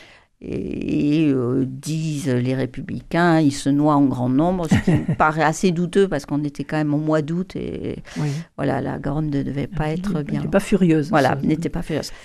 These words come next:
Speaker 1: Mais ce qui est important, c'est qu'à partir de ce moment-là, Rouget décide de se replier.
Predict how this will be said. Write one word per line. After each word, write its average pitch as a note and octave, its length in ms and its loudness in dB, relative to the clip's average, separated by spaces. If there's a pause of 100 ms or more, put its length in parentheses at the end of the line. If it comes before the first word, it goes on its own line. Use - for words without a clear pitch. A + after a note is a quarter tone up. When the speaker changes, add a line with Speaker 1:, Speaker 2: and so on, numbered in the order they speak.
(100)
Speaker 1:
Mais F#3+ 180 4
ce - 120 0
qui G#3 160 2
est - 20 6
important, G#3 680 2 (260)
c'est - 160 -2
qu'à F#3+ 120 2
partir G3 380 0
de F3 80 -2
ce E3 140 -8
moment-là, E3 500 2
Rouget F3+ 760 0
décide A#3 760 -2 (640)
de D#3 280 -4
se D#3 200 -4
replier. - 640 -4